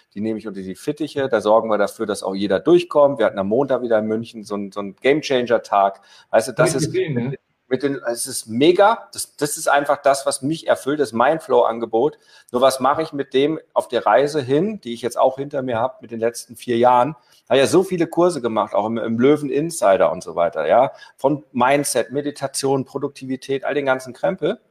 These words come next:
Speaker 1: was total wichtig ist und damit schaffst du's. Ich, ich, ich nenne das Ding auch die zweihundertfünfzigtausend Euro Umsatzakademie pro Jahr,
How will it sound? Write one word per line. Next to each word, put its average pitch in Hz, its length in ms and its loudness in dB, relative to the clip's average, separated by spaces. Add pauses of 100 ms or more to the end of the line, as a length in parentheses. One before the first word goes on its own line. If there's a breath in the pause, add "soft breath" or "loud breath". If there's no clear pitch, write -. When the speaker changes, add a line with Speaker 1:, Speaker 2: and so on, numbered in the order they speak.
(240 soft breath)
Speaker 1:
was - 180 0
total 175 340 2
wichtig 196 360 -2
ist 185 180 -2
und 147 60 -6
damit 139 260 0
schaffst 226 320 -2
du's. 123 100 -10
Ich, - 280 -12
ich, - 160 -20 (100)
ich - 140 -20
nenne 160 180 0
das 151 160 -4
Ding 143 180 -4
auch 135 120 -2
die 120 120 -16
zweihundertfünfzigtausend 135 1000 -2
Euro 123 240 2
Umsatzakademie 107 920 -2
pro - 220 -4
Jahr, 101 420 0